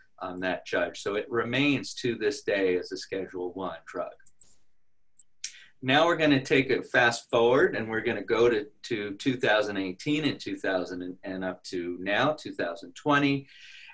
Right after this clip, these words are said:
And, um, this is just a press release from the American Society of Clinical Oncology,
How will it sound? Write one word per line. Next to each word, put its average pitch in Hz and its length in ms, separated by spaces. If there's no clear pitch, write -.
And, 127 580
um, 113 340
this 147 260
is 123 200
just 131 320
a - 60
press 127 380
release 113 380
from 104 240
the 101 100
American 101 440
Society 104 640
of 90 160
Clinical 90 440
Oncology, 120 960